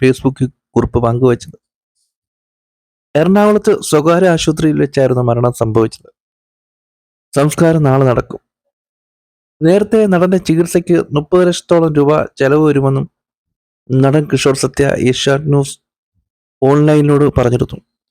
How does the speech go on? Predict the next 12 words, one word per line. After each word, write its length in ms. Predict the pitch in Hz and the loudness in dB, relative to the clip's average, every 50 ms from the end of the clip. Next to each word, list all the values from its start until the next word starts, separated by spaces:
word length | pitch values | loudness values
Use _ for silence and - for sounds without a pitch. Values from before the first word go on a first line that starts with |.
| _ _ _ _ _ _ _ _ _ _ _ _ _ _ _ _ _ _ _ _ - | _ _ _ _ _ _ _ _ _ _ _ _ _ _ _ _ _ _ _ _ -6
സീരിയൽ 420 | - - 185 196 202 220 233 214 - - | -2 0 2 2 2 2 0 0 0 0
ആർട്ടിസ്റ്റുകളുടെ 720 | 185 190 185 202 190 - - 202 190 190 180 185 180 180 | 0 2 2 0 0 0 2 2 2 2 2 2 0 0
സംഘടനയായ 720 | 170 - - 156 156 165 165 180 175 170 160 151 156 156 | 0 0 0 0 2 2 2 2 2 2 2 2 2 0
ആത്മയിൽ 640 | 156 - - - 143 147 - - 160 165 160 160 156 | 0 -2 -2 -2 -2 -2 -2 -2 -2 0 0 0 0
നിന്ന് 400 | 156 151 151 147 147 - - - | 0 0 -2 -2 -4 -4 -4 -4
നടന് 300 | 135 131 135 143 143 - - _ _ _ _ _ _ _ _ _ _ _ _ | -2 -2 -2 -2 -2 -4 -6 _ _ _ _ _ _ _ _ _ _ _ _
സാമ്പത്തിക 560 | - - 143 143 147 151 165 160 - 165 165 | -4 0 0 2 2 0 0 0 0 0 0
സഹായം 380 | 156 - 156 143 151 151 151 143 | 0 0 0 2 2 2 2 2
നൽകുമെന്ന് 540 | 139 131 135 139 143 139 139 135 135 - - | 2 0 2 0 0 0 0 -2 -4 -4 -6
കിഷോർ 240 | 131 - - 139 135 | -6 -4 -2 -4 -4
സത്യ 280 | - 165 139 - 135 123 | -4 -6 -4 -2 0 0
അറിയിച്ചിരുന്നു. 500 | 120 131 131 131 - - - - 185 | 0 0 -2 -4 -6 -8 -10 -12 -14